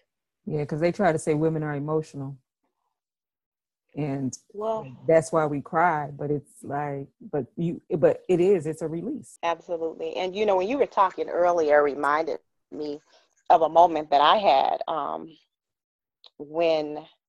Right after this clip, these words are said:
Speaker 2: I had to just let go. Um, I remember I was working in a very stressful environment, um, um, in a management p-,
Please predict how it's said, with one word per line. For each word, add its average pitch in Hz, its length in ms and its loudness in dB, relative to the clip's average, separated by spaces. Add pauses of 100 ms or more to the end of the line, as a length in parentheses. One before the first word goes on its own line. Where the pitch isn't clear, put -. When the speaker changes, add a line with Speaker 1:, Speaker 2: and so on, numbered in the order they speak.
(1040)
Speaker 2:
I 170 100 4
had 185 220 4
to - 140 -14
just 156 200 -6
let 151 220 4
go. 156 380 6 (1160)
Um, 165 400 6
I 151 60 2
remember 151 320 2
I 156 40 8
was 151 180 -2
working 156 340 0
in 147 120 -2
a 143 40 -4
very 143 300 -2
stressful 170 440 0
environment, 156 600 0 (180)
um, 151 460 -4 (480)
um, 147 240 0
in 147 100 -2
a - 20 -2
management 156 600 0
p-, 170 100 -12